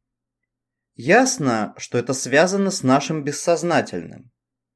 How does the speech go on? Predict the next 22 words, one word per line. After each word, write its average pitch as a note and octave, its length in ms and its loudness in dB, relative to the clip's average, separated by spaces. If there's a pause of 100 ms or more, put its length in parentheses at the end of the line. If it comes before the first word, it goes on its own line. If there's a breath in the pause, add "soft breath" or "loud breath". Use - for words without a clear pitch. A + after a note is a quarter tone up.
(600)
Но C#3 300 0
даже F#3+ 420 4
объяснить, G3+ 760 -2
где B2 500 2
находится G#2 720 -4
это - 280 -6
бессознательное, F#3 1300 -2 (640)
также F#3+ 340 4
пока D#3 340 0
не A#2+ 140 0
удается, D#3+ 800 0
и - 200 -4
мнения C#3+ 460 2
различны. G2+ 720 -2 (840)
Кто-то C4+ 380 0
считает, G#2 540 -2
что G#2+ 220 -6
в G2 80 -10
нейронных G#2+ 600 0
связях A#2+ 560 2
головного F3 580 0
мозга, F#3 640 -2